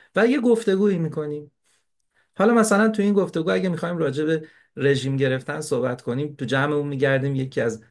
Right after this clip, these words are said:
پزشکای محترم جمعمونه که تخصصش اینجاست، می‌کنیم مثلاً، اه،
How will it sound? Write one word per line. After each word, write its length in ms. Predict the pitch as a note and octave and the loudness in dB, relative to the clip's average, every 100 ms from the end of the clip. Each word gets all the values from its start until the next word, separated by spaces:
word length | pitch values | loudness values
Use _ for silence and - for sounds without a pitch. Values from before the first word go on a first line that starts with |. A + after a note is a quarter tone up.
| _ | _
پزشکای 520 | - A2+ A#2 - C3 | -4 -2 -2 -2 -2
محترم 540 | C#3 B2 A2+ A2+ A#2+ C3+ | -2 -4 -6 -6 -4 -4
جمعمونه 500 | C3 B2+ B2 A2 G#2+ | -2 -4 -4 -4 -6
که 100 | A2+ | -6
تخصصش 720 | A#2+ A#2 A#2 - A2 A#2+ A2 | -6 -4 -4 -4 -4 -4 -2
اینجاست، 400 | A#2 A#2 C#3+ D3 | -4 -2 -2 -4
می‌کنیم 420 | C3+ D#3 D3 B2+ | -6 -2 0 0
مثلاً، 440 | B2 A#2+ B2 C3 C3+ - - - _ A2 | -2 -4 -4 -4 -4 -12 -20 -20 _ -2
اه، 260 | A2 A2+ | 0 0